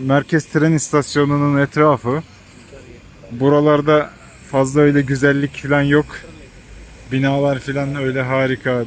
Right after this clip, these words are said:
değil. Burası genelde, ne diyelim, yurt dışı kökenli insanların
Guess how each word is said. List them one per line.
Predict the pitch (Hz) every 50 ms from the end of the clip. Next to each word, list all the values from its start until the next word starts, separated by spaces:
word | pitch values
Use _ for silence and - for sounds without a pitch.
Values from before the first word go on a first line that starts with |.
| 107
değil. | - 143 143 143 143 143 - - - - - - - - - - 127 139 147 - - - - - -
Burası | 143 147 147 143 - - 143
genelde, | 131 143 143 143 139 135 123 117 139 156 151 147 139 - - - - - - - - - - - - - - - - - - - - - - - - - - - - - - -
ne | 131 135 143 135
diyelim, | 139 135 135 131 139 151 156 147 135
yurt | 135 151 - - -
dışı | 165 - - 139 147 143 135 -
kökenli | - 143 - - 147 139 139 143 147
insanların | 151 143 - - - 165 151 147 143 143 147 147 156 165